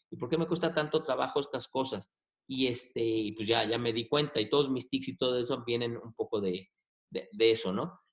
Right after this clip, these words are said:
Entonces, este, eso es de las cosas que más me ha costado trabajo y de que más, este, orgulloso estoy, ¿no? De, de poder, este, haber enfrentado eso sin, sin, sin haberme dado cuenta, ¿no?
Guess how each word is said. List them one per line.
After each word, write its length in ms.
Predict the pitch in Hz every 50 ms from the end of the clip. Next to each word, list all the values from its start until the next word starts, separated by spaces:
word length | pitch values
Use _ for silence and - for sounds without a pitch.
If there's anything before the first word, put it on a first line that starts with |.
| _ _ -
Entonces, 560 | 123 123 - 160 160 160 170 165 165 - -
este, 580 | 147 131 - - - 123 117 113 113 113 110
eso 180 | 135 156 - 170
es 60 | 165
de 60 | 147
las 140 | 143 135 -
cosas 180 | - 156 151 -
que 80 | 147
más 180 | 139 139 143 143
me 100 | 156 151
ha 40 | 147
costado 320 | - 135 - - 147 147 -
trabajo 400 | 135 123 123 127 127 - - 147
y 40 |
de 160 | 139 117 107 -
que 100 | - 110
más, 240 | 113 120 123 -
este, 400 | 123 117 - - - 98 92 90 90 - -
orgulloso 520 | 113 113 110 123 127 127 135 131 135 -
estoy, 320 | - - - 117 123 160 - - _ _ _ _ -
¿no? 140 | 107 120 139
De, 260 | 143 127 113 98 - -
de 100 | 104 98 92 -
poder, 240 | 101 104 110 113 117
este, 480 | 120 - - - - 95 90 90 - _ _ _ _ -
haber 240 | 98 107 123 131 147
enfrentado 720 | 147 139 127 123 120 120 113 - 131 131 127 131 127 127
eso 400 | 127 120 - - 156 175 185 - -
sin, 280 | - - 117 107 98 -
sin, 340 | - - 113 113 113 110
sin 220 | 107 - - 117 110
haberme 320 | 113 120 131 135 135 135
dado 300 | 127 131 131 123 117 110
cuenta, 320 | - 117 113 101 90 92 92
¿no? 260 | 98 120 151 -